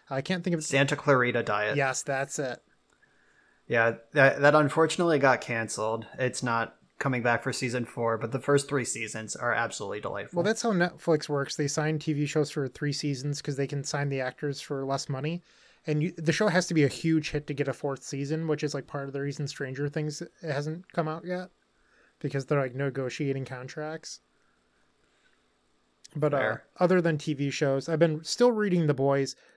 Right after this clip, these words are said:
Speaker 1: I, I feel like a fool for saying that I'd, like, rip through all six books in, like, a,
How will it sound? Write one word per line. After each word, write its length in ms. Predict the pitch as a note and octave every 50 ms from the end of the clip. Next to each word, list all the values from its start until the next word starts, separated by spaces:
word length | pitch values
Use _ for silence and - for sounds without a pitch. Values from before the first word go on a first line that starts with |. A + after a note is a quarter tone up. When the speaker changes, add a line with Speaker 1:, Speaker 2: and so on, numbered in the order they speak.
| _ _ _ _ _ _ -
Speaker 1:
I, 60 | - - - - - - - - - -
I 80 | F#3+ G3
feel 360 | - - D4+ C4+ G#3+ F#3 F3
like 220 | - F3+ F3 D3+
a 40 | D3+
fool 360 | C#3 - - A3+ A3+ A3 F3+
for 140 | D#3 - D#3
saying 220 | D3 - E3+ D#3 D3+
that 120 | D#3 D3
I'd, 160 | D3 C3+ B2+
like, 260 | D3+ D3+ D#3 C#3+ C#3
rip 220 | - C#3 D#3+ D#3 -
through 200 | - F3+ E3+ D#3+
all 120 | D3+ D3+
six 260 | D3+ - E3 D3+ -
books 320 | - - C#3+ D3+ D3 - -
in, 120 | D#3+ D3
like, 180 | C#3+ C#3 C#3+ D3
a, 100 | C#3+